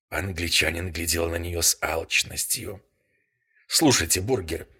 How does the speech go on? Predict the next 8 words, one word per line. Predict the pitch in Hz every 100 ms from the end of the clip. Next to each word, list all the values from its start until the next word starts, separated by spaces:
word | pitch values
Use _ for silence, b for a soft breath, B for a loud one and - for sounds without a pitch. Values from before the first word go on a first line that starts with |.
| _
я | - 147 190 196
отнюдь | 180 180 190 196 -
не | 196
собираюсь | 185 190 185 110 101 -
овладеть | 107 110 110 156 -
вашими | 107 123 - 151
золотыми | 147 147 143 - 101
россыпями, | 98 95 104 95 95 92